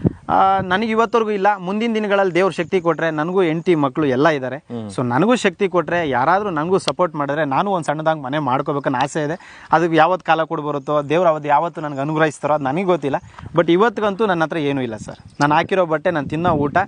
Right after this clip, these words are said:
Speaker 1: ನಾನು ಏನು ಇವತ್ತಿನ ಜೀವನ ಕಳೀತಾ ಇದ್ದೀನಿ, ನಾನು ಏನು ಇವತ್ತು ನೆಮ್ಮದಿಯಾಗಿದ್ದೀನಿ,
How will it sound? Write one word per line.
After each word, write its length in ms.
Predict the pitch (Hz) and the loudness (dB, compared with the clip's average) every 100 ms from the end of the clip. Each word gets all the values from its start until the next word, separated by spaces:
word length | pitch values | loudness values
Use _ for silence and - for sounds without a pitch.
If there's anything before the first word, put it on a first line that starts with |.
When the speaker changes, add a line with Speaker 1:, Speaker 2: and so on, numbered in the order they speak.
| - - - - | -4 -20 -12 -2
Speaker 1:
ನಾನು 240 | 143 151 | 0 2
ಏನು 200 | 175 208 | 2 2
ಇವತ್ತಿನ 320 | 180 175 165 | 2 0 0
ಜೀವನ 260 | 143 170 190 | -2 2 2
ಕಳೀತಾ 360 | 175 160 160 156 | 2 -2 0 -2
ಇದ್ದೀನಿ, 260 | 151 170 | 0 -2
ನಾನು 200 | 165 147 | -2 0
ಏನು 200 | 160 220 | 0 0
ಇವತ್ತು 220 | 202 175 160 | 0 2 2
ನೆಮ್ಮದಿಯಾಗಿದ್ದೀನಿ, 640 | 160 175 160 147 147 | 2 2 0 -4 -4